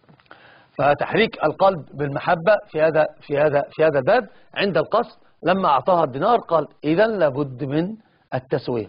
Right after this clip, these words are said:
أعطى ديناراً، ديناراً، ديناراً. قد لا يستطيع المرء فيتسامح من الأخرى، إن تس-، إن سام-، إن سامحت أسقطت، وهذا،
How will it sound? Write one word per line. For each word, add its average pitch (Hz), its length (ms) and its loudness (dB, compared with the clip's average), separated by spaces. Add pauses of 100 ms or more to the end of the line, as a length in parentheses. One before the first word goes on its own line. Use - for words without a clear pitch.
(200)
أعطى 131 260 -2
ديناراً، 127 380 -2
ديناراً، 117 320 -6
ديناراً. 107 240 -12 (540)
قد 156 140 2
لا 165 100 6
يستطيع 180 320 2
المرء 196 300 0 (340)
فيتسامح 156 680 0
من 156 100 -2
الأخرى، 151 360 0
إن 127 80 -4
تس-، 135 160 -8
إن 139 180 -4
سام-، 160 220 0
إن 147 180 -8
سامحت 190 440 0
أسقطت، 151 420 -6 (160)
وهذا، 147 400 4